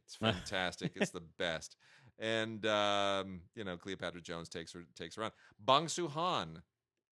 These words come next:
Speaker 1: the great Hapkido master, uh, does the action choreography here. And, uh, it's just, it's su-, it's really, really good. It's a, it's a film that totally holds up. Uh, of the blaxploitation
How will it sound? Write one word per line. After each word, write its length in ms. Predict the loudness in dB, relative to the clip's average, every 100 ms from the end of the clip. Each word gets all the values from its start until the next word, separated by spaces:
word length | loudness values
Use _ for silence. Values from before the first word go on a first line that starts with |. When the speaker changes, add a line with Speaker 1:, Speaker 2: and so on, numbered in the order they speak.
| _ _ -18 -12
Speaker 1:
the 80 | -12
great 320 | -4 -2 -2
Hapkido 580 | -2 -4 -4 -6 -2 -2
master, 600 | 0 0 0 -2 -6 -6 _ -4
uh, 640 | -2 0 2 2 2 2 0
does 260 | -2 -2 -4
the 220 | -10 -6
action 340 | -4 -6 -10
choreography 640 | -8 -4 -2 -2 -6 -10 -12
here. 300 | -6 -4 -6 -10 -20 _ -8
And, 460 | -4 -4 -4 -4
uh, 400 | -2 0 0 -2 -4
it's 480 | -6 -10 -12 -14 -16
just, 340 | -10 -8 -8 -14 -12
it's 160 | -10
su-, 160 | -10 -10
it's 240 | -8 -10 -10
really, 360 | -6 -4 -2
really 280 | -2 -4 -4
good. 320 | -2 -2 -4 -8
It's 160 | -10 -8
a, 240 | -8 -8
it's 140 | -12
a 40 | -12
film 200 | -10 -8
that 160 | -10
totally 320 | -8 -8 -6 -6
holds 320 | -6 -6 -4
up. 240 | -4 -4 _ -20 _ -6
Uh, 200 | -4 -2
of 220 | -2 -2
the 60 | -4
blaxploitation 720 | -4 -4 -4 -10 -6 -8 -8